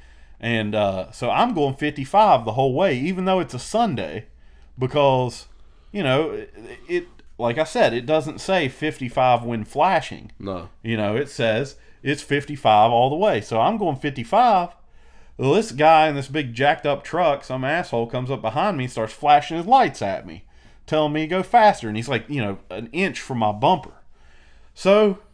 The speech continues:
Speaker 1: I'm like, "You know what? I'll just slow down to fifty."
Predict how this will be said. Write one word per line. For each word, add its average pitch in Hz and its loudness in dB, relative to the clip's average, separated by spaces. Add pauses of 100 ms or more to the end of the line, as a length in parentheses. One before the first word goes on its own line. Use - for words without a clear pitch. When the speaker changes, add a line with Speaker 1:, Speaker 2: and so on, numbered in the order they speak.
(300)
Speaker 1:
I'm 208 2
like, 208 2
"You 226 -4
know 269 2
what? 294 0 (180)
I'll 233 2
just 208 -6
slow 214 4
down 226 2
to 226 -6
fifty." - -6